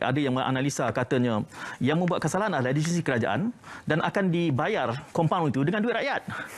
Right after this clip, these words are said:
<laughs> Jadi yang terhukum akhirnya rakyat juga. This is jab-, double jeopardy kepada rakyat.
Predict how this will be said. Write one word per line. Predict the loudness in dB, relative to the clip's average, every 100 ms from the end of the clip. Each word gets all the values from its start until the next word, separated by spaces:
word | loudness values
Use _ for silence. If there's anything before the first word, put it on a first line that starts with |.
| -12 -2 0
<laughs> | 0 0 -2 -2 0 0 2 0 0 0 2
Jadi | 2 2 2
yang | 2
terhukum | 2 2 2 2 2 2
akhirnya | 0 0 0
rakyat | 0 0 0
juga. | 0 0 0
This | 0 0
is |
jab-, | 0 0 2
double | 2 4 2
jeopardy | 2 0 2 2
kepada | 2 2 2
rakyat. | 2 0